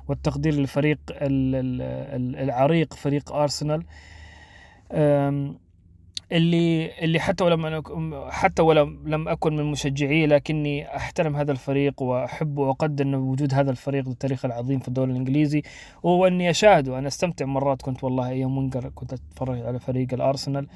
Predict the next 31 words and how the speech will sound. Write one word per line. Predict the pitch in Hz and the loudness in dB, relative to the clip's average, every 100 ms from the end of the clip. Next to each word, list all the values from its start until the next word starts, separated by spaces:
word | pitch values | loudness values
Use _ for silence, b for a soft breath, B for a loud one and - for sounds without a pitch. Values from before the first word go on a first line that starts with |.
| B B B B B - | B B B B B -8
آه، | 135 131 127 131 139 139 139 | -2 0 0 -2 -4 -8 -6
للأمانة. | 131 135 135 147 139 139 135 127 - | -4 -2 2 2 2 0 -4 -10 -4
آه، | 131 135 | -4 -4
التخبط | 135 - 156 147 139 | -6 -6 -4 -4 -4
اللي | 139 | -2
قاعد | 135 127 | 0 -2
يصير | - 139 | -4 -2
في | 135 | 0
الأرسنال | 143 151 - 156 151 139 | 2 2 2 0 0 0
هي | 156 156 | 0 0
تقريبًا | 143 139 151 151 143 | -2 -4 -2 -2 0
مقاربة | 139 135 - 147 135 | 0 0 2 2 2
بالتخبط | 127 123 - 147 139 | 0 -6 -6 -4 -4
اللي | 135 | -4
قاعد | 131 131 | -2 -2
يصير | 131 - 143 135 - | -4 -2 -2 -2 -8
في، | - 143 139 156 | -8 -2 -2 -2
اللي | 135 131 | 0 0
كان | 131 139 | 2 0
يصير | 135 143 | 0 -2
في | 135 131 | -2 -2
اليونايتد | 127 127 131 131 123 B B B B | -2 0 0 -2 -6 B B B B
بعد | 139 135 123 | 4 4 4
ذهاب | 120 120 127 123 120 | -2 -2 -2 -2 -4
أليكس | 135 135 - | -2 -2 -4
فيرغسون. | - 147 143 131 147 143 B B B | -4 -4 -2 -2 -4 -4 B B B
بس، | 147 185 - - | 2 2 2 -2
آه، | 196 | 0
الجهاز | 165 175 190 165 | 0 2 2 2
الفني | 143 180 165 170 165 | 0 -2 0 0 -2
و-، | 160 147 | 0 0